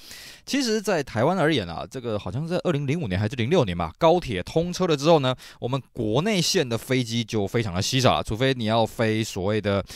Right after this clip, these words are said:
呃，这个离岛啊，比方说这个澎湖、金门、马祖啊，或者是说你要飞东部啊。一般来说，西半部的飞机啊，就我印象，在高铁出现了之后，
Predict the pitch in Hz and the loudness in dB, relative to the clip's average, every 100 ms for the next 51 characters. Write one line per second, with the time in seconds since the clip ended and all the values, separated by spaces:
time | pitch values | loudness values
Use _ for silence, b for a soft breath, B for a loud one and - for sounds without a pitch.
0 | B B 90 87 87 98 95 127 110 82 | B B -4 -2 -2 -4 -4 0 0 0
1 | 87 92 95 92 101 98 92 95 92 - | -2 -4 -6 -6 -4 -4 -4 -4 -4 -6
2 | 107 120 117 120 117 104 127 135 95 87 | -6 -6 -6 -4 -2 2 2 2 -2 -4
3 | B B B B 214 196 196 202 180 143 | B B B B 2 4 4 2 0 0
4 | 151 160 165 175 180 180 110 - B B | 2 0 0 -2 -2 -4 -4 -6 B B
5 | 233 - 254 226 226 - 226 220 202 202 | -4 0 2 4 2 2 4 4 4 2
6 | 180 156 - 165 147 165 131 - 247 143 | 4 2 2 0 2 4 4 4 2 2
7 | 95 - 156 120 175 117 B B - 214 | 2 0 -2 2 2 2 B B -4 -4
8 | - 220 226 127 104 104 104 95 - 202 | 2 2 2 0 0 2 0 -2 -4 -2
9 | 208 165 135 175 151 | 0 0 2 4 4